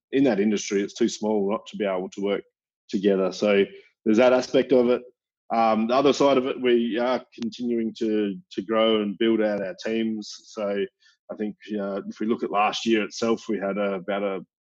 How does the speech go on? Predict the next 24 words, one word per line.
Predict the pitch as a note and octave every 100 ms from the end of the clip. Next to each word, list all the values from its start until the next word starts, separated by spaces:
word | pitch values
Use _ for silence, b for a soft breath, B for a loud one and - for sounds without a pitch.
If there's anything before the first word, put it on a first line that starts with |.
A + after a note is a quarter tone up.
| _
fifteen | A#2+ - A#2 A#2+ A#2+ A#2
percent | A2+ - B2+ A#2+ - _ _ _ -
growth | B2 C3 -
in | A#2
our | A2+ A2+ A2 - b b _ _ -
T | B2
and | A#2+
I | B2+
group | A#2+ C#3 D#3 -
in | A#2
terms | G#2+ A#2 A2+ G#2
of, | G#2+ G2
um, | A#2 A2 G#2+ G2 _ -
you | A2
know, | G#2+ F2+ _
bums | B2 A#2 A2
on | A2
seats. | G#2+ C3 - - - B B B B
So | - A2+ A2+ A2 A2+
we're | A#2+ A#2 A#2
looking | A#2 B2 A2+ G#2+
at, | G#2+ - A#2
you | A2
know, | G2+